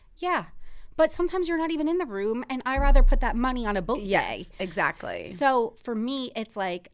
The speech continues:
Speaker 1: I try to find the most affordable, cleanly clean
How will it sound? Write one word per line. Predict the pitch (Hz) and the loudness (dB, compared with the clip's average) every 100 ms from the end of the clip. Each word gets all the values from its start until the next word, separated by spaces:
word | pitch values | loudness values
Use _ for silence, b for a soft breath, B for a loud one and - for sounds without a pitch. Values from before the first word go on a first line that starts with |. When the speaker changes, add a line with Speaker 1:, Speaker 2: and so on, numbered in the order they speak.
| - | -6
Speaker 1:
I | 202 | -6
try | - 202 | -4 -6
to | 220 | -4
find | 214 202 196 220 - | -6 -6 -6 -12 -16
the | 190 208 196 185 | -12 -8 -6 -6
most | 185 185 - | -6 -8 -10
affordable, | 180 - 175 180 185 202 220 - | -14 -8 -6 -6 -6 -4 -6 -10
cleanly | - - - 196 165 175 180 180 180 180 - b b b _ _ _ - | -20 -20 -12 -6 -6 -4 -6 -6 -6 -8 -12 b b b _ _ _ -12
clean | 196 165 170 | -8 -4 -4